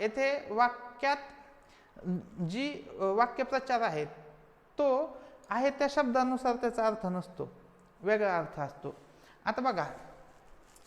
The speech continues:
समासाचा प्रकार ओळखायचा आहे. गावोगाव. आता बहुव्रीही समास म्हणजे काय? वेगळाच काहीतरी अर्थ निघतो दोन शब्दाचा. म्हणजे काय? नीलकंठ, निला-, निळाकंठ आहे ज्याचा, असा तो,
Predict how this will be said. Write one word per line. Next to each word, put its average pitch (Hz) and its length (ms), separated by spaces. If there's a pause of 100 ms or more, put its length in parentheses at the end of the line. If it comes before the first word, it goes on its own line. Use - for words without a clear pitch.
(240)
समासाचा 233 600
प्रकार 233 340
ओळखायचा 165 480
आहे. 127 80 (580)
गावोगाव. 180 560 (760)
आता 240 520
बहुव्रीही 254 500
समास 262 400
म्हणजे 247 240
काय? 202 200
वेगळाच 233 440
काहीतरी 220 360
अर्थ 196 280
निघतो 170 440 (380)
दोन 202 200
शब्दाचा. 170 600 (300)
म्हणजे 226 240
काय? 196 220
नीलकंठ, 214 540
निला-, 208 480
निळाकंठ 226 600
आहे 196 260
ज्याचा, 196 360
असा 185 280
तो, 165 340